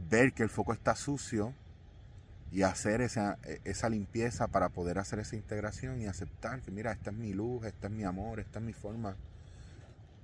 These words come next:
Y, mm, yo creo que esa es la parte que a veces nos cuesta mucho en esos procesos. Por eso,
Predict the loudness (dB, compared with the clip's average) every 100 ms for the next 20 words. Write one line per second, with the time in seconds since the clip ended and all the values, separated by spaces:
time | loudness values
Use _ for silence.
0 | -2 4 6 8 6 4 0 -2 -6 -10
1 | -12 -16 -16 -16 -16 -16 -16 -18 -12 -4
2 | 0 4 4 4 2 4 6 6 2 2
3 | 4 2 0 -2 -4 -4 -8 0 2 2
4 | -2 -6 -8 -8 -12 -16 -18 -18 -18 -18
5 | -12 -8 -6 -8 -6 -8 -6 -8 -10 -14
6 | -14 -16 -14 -14 -14 -16 -16 -16 -16 -16
7 | -6 0 2 2 2 2 4 2 0 -2
8 | -4